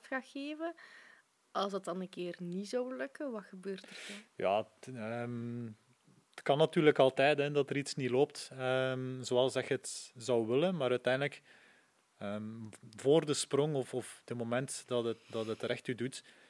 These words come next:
Speaker 2: ehm, dan heeft iedereen echt het volste vertrouwen in elkaar. Want als je, als je daar buiten op het vliegtuig hangt en je zit nog: "Oké, ik heb de sprong in mijn kop, maar dan, amai, maar ik hoop dat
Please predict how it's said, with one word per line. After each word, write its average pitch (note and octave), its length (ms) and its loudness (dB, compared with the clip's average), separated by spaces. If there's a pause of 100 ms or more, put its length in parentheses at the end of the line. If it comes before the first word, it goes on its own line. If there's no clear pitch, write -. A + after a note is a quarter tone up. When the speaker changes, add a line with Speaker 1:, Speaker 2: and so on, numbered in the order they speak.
(220)
Speaker 2:
ehm, G#2+ 300 -2 (300)
dan A#2 220 -4
heeft A#2 240 -2
iedereen B2+ 320 2
echt B2+ 140 0
het C3+ 140 0
volste B2+ 360 2
vertrouwen B2 460 4
in A#2+ 100 -2
elkaar. B2 400 0 (680)
Want C3 260 2 (840)
als D#3 240 2
je, C#3+ 280 6
als C3+ 180 0
je D3+ 80 2
daar C#3 200 6
buiten D3 320 6
op D3+ 60 2
het C#3+ 100 -4
vliegtuig D#3 360 4
hangt D#3 260 2
en C3+ 100 2
je C3 140 4
zit C#3+ 200 0
nog: D3 200 0 (1040)
"Oké, - 160 0
ik B2+ 120 6 (600)
heb A2 100 -2
de A2+ 80 -6
sprong D#3 260 0
in D#3 60 2
mijn D#3 200 2
kop, E3 240 4
maar C3 80 2
dan, C3 200 2 (220)
amai, A2+ 220 -6
maar G#2 160 -8
ik - 60 -10
hoop C#3 280 4 (140)
dat B2+ 240 4